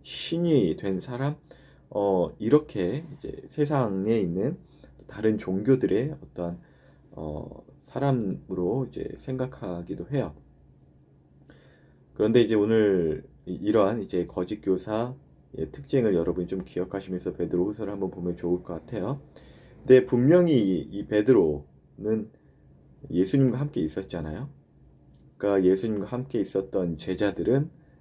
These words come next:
하나님의 아들이시고 또 사람이신 예수님을 직접 보고 또 만지고 이렇게 인격적인 관계를 갖고 있었잖아요.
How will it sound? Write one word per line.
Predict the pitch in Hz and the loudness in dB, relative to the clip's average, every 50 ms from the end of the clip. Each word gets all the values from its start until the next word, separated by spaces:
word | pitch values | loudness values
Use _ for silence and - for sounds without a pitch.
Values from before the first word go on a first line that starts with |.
| _ - | _ -12
하나님의 | - - 143 156 156 147 139 135 127 87 | -6 -2 0 2 2 2 2 2 0 0
아들이시고 | - 76 92 92 - 120 117 107 98 90 - - - - 110 113 127 143 147 - - - | -2 -6 -6 0 4 4 6 6 4 2 0 -8 -14 -8 -6 -6 -6 -6 -8 -12 -18 -18
또 | - - | -18 -18
사람이신 | - - - - 175 175 185 180 156 120 92 87 - - 87 82 - - - - _ - - - _ _ - 87 | -18 -16 -14 -6 -2 2 2 4 4 2 0 -2 -4 -6 -8 -8 -10 -14 -20 -20 _ -20 -20 -20 _ _ 0 4
예수님을 | 101 117 - - 156 147 147 131 107 110 | 6 6 6 4 2 0 2 2 0 0
직접 | - - 156 156 - - - 131 131 131 - - - | 0 -2 -2 -2 -2 -4 0 0 0 0 -2 -10 -6
보고 | - - 117 120 120 139 139 135 135 135 135 139 151 156 - _ _ - - | 0 4 4 4 6 6 6 6 6 6 4 0 -4 -8 -12 _ _ -12 -8
또 | 123 117 | -6 -2
만지고 | 107 104 98 101 117 117 127 139 131 - - 113 110 110 110 113 117 120 | -2 0 0 0 -2 0 0 0 0 0 -2 -4 -4 -6 -8 -10 -14 -16
이렇게 | - - - - | -18 -12 -8 -4
인격적인 | 107 127 139 160 151 - 147 131 117 107 - | -2 0 2 2 2 2 0 -2 -2 -4 -6
관계를 | - - 98 107 113 143 143 123 | -6 -8 -4 2 4 6 6 4
갖고 | 101 87 - - 90 | 2 0 -6 -6 -8
있었잖아요. | - - 98 - - 92 85 80 76 73 | -8 -8 -10 -10 -10 -10 -10 -10 -10 -12